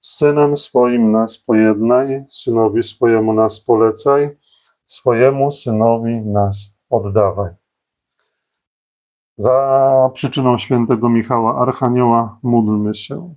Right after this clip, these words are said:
Święty Michale Archaniele, wspomagaj nas w walce, a przeciw niegodziwości i zasadzkom złego ducha bądź naszą obroną. Oby go Bóg pogromić raczył.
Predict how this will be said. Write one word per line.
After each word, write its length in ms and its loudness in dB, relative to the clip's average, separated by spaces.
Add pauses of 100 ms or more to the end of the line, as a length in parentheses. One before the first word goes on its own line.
Święty 600 -2
Michale 480 0
Archaniele, 840 0
wspomagaj 680 -2
nas 260 -4
w 60 -10
walce, 540 -2 (520)
a 100 4
przeciw 500 -6 (100)
niegodziwości 840 -2
i 120 -10
zasadzkom 680 -2
złego 380 2
ducha 420 -2 (480)
bądź 480 -4
naszą 520 0
obroną. 540 0 (380)
Oby 300 0
go 160 -2
Bóg 280 -4
pogromić 640 -2
raczył. 360 -2